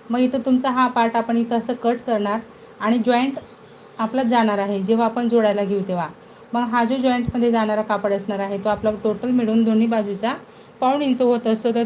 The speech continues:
तुम्ही एक इंच प्लस करा डायरेक्टली. तर वरच्या बाजूला बघा इथं मार्जिनमध्ये आपल्याला अजून एक इंच वाढवायचा आहे.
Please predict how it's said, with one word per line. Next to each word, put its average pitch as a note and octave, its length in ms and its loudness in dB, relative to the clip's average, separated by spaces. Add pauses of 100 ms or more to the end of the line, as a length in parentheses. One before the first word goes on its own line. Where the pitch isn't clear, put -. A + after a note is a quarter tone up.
तुम्ही B3 280 -2
एक B3 160 0
इंच A#3 200 2
प्लस C4+ 340 -2
करा G3 180 0
डायरेक्टली. E3 440 -2 (440)
तर B3+ 100 0
वरच्या A#3+ 380 2
बाजूला A3 360 -2
बघा G3+ 220 0
इथं G#3 200 -4
मार्जिनमध्ये G#3 540 -2
आपल्याला G#3 400 -4
अजून B3 240 2
एक G#3 200 -2
इंच G3 220 -4 (340)
वाढवायचा G#3 480 0
आहे. D#3+ 220 -8